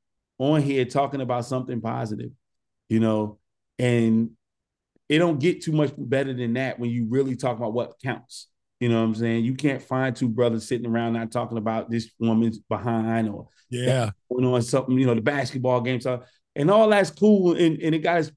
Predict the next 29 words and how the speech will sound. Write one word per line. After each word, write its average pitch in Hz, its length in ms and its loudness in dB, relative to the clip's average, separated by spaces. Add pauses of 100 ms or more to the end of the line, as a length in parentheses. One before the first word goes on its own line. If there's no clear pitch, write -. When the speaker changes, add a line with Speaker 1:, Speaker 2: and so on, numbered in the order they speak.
(100)
Speaker 1:
place 180 420 -2 (120)
in 139 100 -2
this 131 200 -4
life. 127 340 -8 (840)
But 131 300 0
developing 147 640 4
other 151 260 2
individuals, 151 960 0 (400)
changing 147 420 2
other 147 200 0
people's 139 380 -6
lives. 143 500 -4 (420)
We're 123 140 2
both 151 280 4
authors. 147 680 -2 (720)
You're 156 220 4
an 147 80 0
international 156 720 0
speaker. 156 640 -2
I 143 100 0
just 156 320 0
became 160 380 -2
an 160 80 0
international 156 640 -2
speaker, 151 320 -6
I 143 160 -2
would 151 140 -2
say, 151 200 0
over, 147 340 0